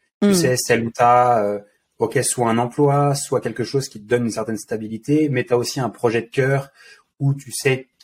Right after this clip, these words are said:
Speaker 2: qu'il y a un potentiel, où tu sais que tu vas pouvoir t'épanouir, où tu sais que tu peux atteindre tes objectifs, où tu sais que tu dois aller, tu vois. Mais moi, ce que je remarque, c'est qu'il y a beaucoup de personnes,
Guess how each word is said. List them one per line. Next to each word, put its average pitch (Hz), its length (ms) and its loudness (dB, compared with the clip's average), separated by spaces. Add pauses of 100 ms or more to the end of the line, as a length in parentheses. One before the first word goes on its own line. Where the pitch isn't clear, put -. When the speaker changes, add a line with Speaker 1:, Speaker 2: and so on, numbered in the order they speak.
(100)
Speaker 2:
qu'il 117 40 -4
y - 20 0
a 110 80 2
un 107 60 2
potentiel, 127 640 0
où 120 60 -4
tu - 120 -20
sais 127 140 -8
que - 40 -18
tu - 120 -8
vas 107 60 -4
pouvoir - 240 -8
t'épanouir, 131 540 0
où 117 60 -6
tu - 80 -16
sais - 120 -8
que - 60 -16
tu - 80 -20
peux - 140 -14
atteindre 104 240 -8
tes 101 140 -6
objectifs, 113 520 -2
où 123 80 -12
tu 113 100 -12
sais 143 240 -4
que - 180 -20
tu - 160 -16
dois 110 200 2
aller, 110 180 2
tu 156 120 -12
vois. 131 200 -6 (480)
Mais 117 140 2
moi, 160 160 4
ce - 60 -6
que 131 100 0
je 117 80 -2
remarque, 156 240 2
c'est 135 80 -8
qu'il - 80 -8
y 113 40 -2
a 104 40 -4
beaucoup 123 240 -8
de - 80 -20
personnes, 143 560 -4